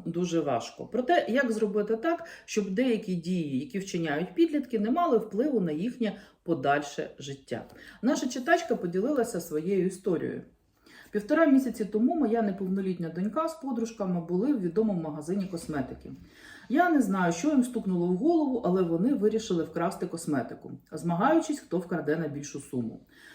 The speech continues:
Моя донька вкрала на суму двісті п'ятдесят злотих. На касі мою доньку піймали. Подружки встигли втікти. Викликали поліцію і нас з чоловіком, склали акт, ми сплатили за вартість товару. Вдома провели бесіду,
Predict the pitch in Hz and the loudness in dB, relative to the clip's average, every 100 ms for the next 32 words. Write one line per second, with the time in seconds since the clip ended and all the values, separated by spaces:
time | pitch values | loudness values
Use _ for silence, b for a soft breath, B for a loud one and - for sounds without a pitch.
0 | B 175 220 226 226 247 339 339 247 233 | B 0 2 6 6 6 6 4 2 4
1 | 226 202 202 320 294 180 208 - 175 147 | 6 4 2 2 2 4 2 -2 -2 -2
2 | 151 185 185 156 151 131 117 110 - 175 | -2 -4 -4 -2 0 0 -2 -12 -6 -4
3 | 185 302 339 330 254 160 196 185 156 165 | 0 2 4 4 2 4 2 0 -2 -2
4 | 165 165 135 113 92 - - _ b b | -2 0 0 -2 -4 -12 -20 _ b b
5 | b - 370 370 - 254 - 202 208 196 | b 0 2 2 0 -4 0 0 2 0
6 | - 180 - 95 - _ _ _ _ _ | -4 -10 -8 -10 -10 _ _ _ _ _
7 | B B B B 196 370 311 220 190 175 | B B B B 4 6 6 6 4 4
8 | 202 339 339 226 170 190 302 302 - 220 | 4 4 4 2 2 4 2 0 -2 -2
9 | 208 214 185 175 - 202 165 147 - 302 | -2 -4 -4 -4 0 2 2 2 2 2
10 | - 214 285 - 185 180 247 220 160 170 | 4 4 2 0 -2 2 4 4 2 0
11 | 185 196 180 - 151 117 - - 147 208 | 0 -2 -8 -6 -2 -2 -2 -6 0 2
12 | 330 294 185 175 202 214 156 123 - 120 | 4 2 2 2 2 2 0 -2 -4 -10